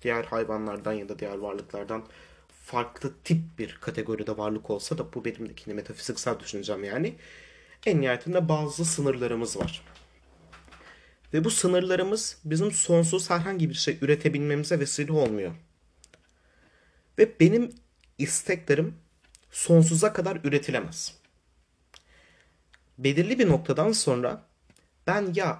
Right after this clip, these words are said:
aynı istekleri tekrarlamaya başlarım. Yani geçmişte duydum. Mesela atıyorum on yaşında tuba çalmaya başladım. Ondan sonra yirmi yaşında tuba çalmayı bıraktım.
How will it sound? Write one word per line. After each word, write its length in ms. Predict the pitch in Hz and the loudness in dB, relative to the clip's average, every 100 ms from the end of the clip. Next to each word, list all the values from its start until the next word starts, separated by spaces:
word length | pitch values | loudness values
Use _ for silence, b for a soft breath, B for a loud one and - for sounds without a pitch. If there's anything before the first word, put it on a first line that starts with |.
| - | -2
aynı 260 | 185 233 226 | 0 0 0
istekleri 600 | 156 - 147 143 131 123 | -4 -2 -2 0 -4 -4
tekrarlamaya 680 | - - 107 104 104 104 95 | -6 -2 0 0 -4 -6 -8
başlarım. 520 | - - 113 - - _ _ - | -6 -4 -4 -4 -12 _ _ -12
Yani 240 | 90 98 | -12 -10
geçmişte 560 | 120 117 139 135 - 165 | -8 -6 -4 -4 -2 0
duydum. 260 | 117 98 101 | 0 -2 -6
Mesela 280 | 117 131 | -2 0
atıyorum 360 | 127 - 113 107 b b b _ | 0 0 -4 -6 b b b _
on 140 | 175 185 | 2 4
yaşında 600 | 156 - 151 147 170 165 | 2 0 -2 0 -2 0
tuba 260 | 160 135 | 4 4
çalmaya 420 | - 110 104 104 92 | 4 -2 0 -4 -6
başladım. 460 | 95 117 147 208 b b b b b _ | -8 -4 -4 -6 b b b b b _
Ondan 260 | 151 165 170 | 6 6 6
sonra 460 | 165 170 180 170 151 | 4 2 2 0 -2
yirmi 360 | 139 143 151 | -2 0 2
yaşında 420 | 147 - 131 123 | 0 0 -2 -2
tuba 220 | - 160 123 | -2 0 2
çalmayı 440 | - 107 104 101 | 2 0 0 2
bıraktım. 480 | 117 117 - 139 | 2 2 -4 -8